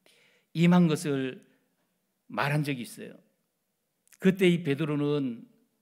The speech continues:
변명을 했습니다. "내가 어쩔 수 없이 복음을 전했는데 이런 일이 있-, 있었다. 성령이 역사하고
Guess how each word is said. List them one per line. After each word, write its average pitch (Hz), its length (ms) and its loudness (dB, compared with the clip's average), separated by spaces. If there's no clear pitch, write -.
변명을 160 460 -2
했습니다. - 560 -10
"내가 151 760 2
어쩔 233 380 0
수 247 160 -2
없이 165 760 -4
복음을 160 340 0
전했는데 120 840 -6
이런 165 320 4
일이 151 220 -4
있-, 156 200 -10
있었다. 151 680 -8
성령이 151 480 0
역사하고 127 720 -6